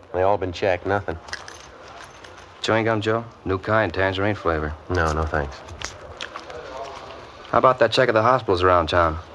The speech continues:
Speaker 2: Anything show up there yet?
Speaker 1: No, not so far. The scar on the woman's leg was from an operation, all right. Doc figures it might not have been done in a hospital, though. It was a minor operation. Could have been done in a doctor's office, maybe.
Speaker 2: Yeah, that'd stop it, sure. Tough enough checking hospitals for a record of the operation.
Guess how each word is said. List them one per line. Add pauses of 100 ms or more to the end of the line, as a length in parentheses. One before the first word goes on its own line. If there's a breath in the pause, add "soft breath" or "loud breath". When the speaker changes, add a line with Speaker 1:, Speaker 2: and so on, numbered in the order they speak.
(160)
Speaker 2:
Anything
show
up
there
yet? (200)
Speaker 1:
No,
not
so
far.
The
scar
on
the
woman's
leg
was
from
an
operation,
all
right. (340 loud breath)
Doc
figures
it
might
not
have
been
done
in
a
hospital,
though. (220 loud breath)
It
was
a
minor
operation.
Could
have
been
done
in
a
doctor's
office,
maybe. (100)
Speaker 2:
Yeah,
that'd
stop
it,
sure. (600)
Tough
enough
checking
hospitals
for
a
record
of
the
operation.